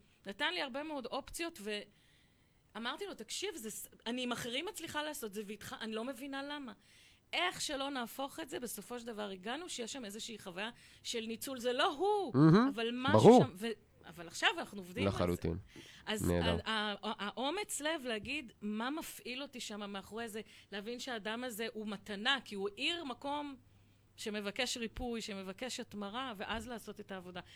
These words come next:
Speaker 1: אבל אני אגיד, אני רוצה
Speaker 2: אז,
Speaker 1: להגיד
Speaker 2: אז
Speaker 1: לך
Speaker 2: רק
Speaker 1: על עוד
Speaker 2: במילים
Speaker 1: דברים
Speaker 2: פשוטות,
Speaker 1: ש-
Speaker 2: אז אני רק, רק אסכם את זה כדי שנצא לעוד איזה שיר, ואז נחזור לזה.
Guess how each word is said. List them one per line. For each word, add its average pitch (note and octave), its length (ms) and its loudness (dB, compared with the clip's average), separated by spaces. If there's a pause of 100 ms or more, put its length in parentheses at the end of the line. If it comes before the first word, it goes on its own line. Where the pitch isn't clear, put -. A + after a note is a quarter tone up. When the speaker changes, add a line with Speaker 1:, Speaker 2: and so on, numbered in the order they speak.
(160)
Speaker 1:
אבל F#3 100 -8
אני G#3+ 80 -2
אגיד, A#3+ 160 -2
אני A3+ 120 -4
רוצה G#3+ 100 2
Speaker 2:
אז, A2 60 8
Speaker 1:
להגיד - 140 2
Speaker 2:
אז A2 60 4
Speaker 1:
לך B2 60 8
Speaker 2:
רק D3 80 12
Speaker 1:
על C#3+ 80 6
עוד C#3+ 80 10
Speaker 2:
במילים C#3+ 200 12
Speaker 1:
דברים F#3 140 12
Speaker 2:
פשוטות, F#3 520 12
Speaker 1:
ש- - 80 4
Speaker 2:
אז B2 180 12
אני C3+ 180 12
רק, D3+ 220 12
רק D3 240 10
אסכם D#3 360 12
את C#3+ 60 12
זה C#3+ 60 12
כדי B2+ 200 12
שנצא B2 340 12
לעוד C#3 180 12
איזה B2 140 12
שיר, C3+ 200 12
ואז B2+ 200 12
נחזור B2+ 440 12
לזה. A3+ 260 12